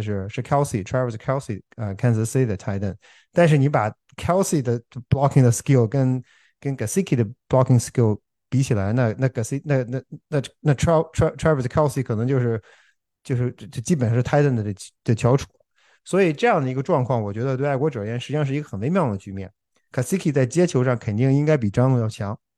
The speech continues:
他来到了爱国者，他肯定也会急于证明自己，所以这块儿我觉得应该没得说，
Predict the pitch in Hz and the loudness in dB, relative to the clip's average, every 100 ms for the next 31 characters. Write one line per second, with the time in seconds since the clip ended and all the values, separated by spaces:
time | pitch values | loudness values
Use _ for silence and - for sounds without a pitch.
0 | _ _ _ 151 147 156 151 143 135 143 | _ _ _ -2 2 4 4 4 2 2
1 | 117 120 120 123 107 117 104 135 160 151 | 0 -2 -2 -2 0 0 4 4 6 6
2 | 117 113 120 95 117 120 135 196 - 117 | 4 2 -2 -6 -8 -6 0 0 2 -2
3 | 92 95 110 113 113 101 104 107 120 | -2 -6 -6 -4 -4 -6 -8 -6 -6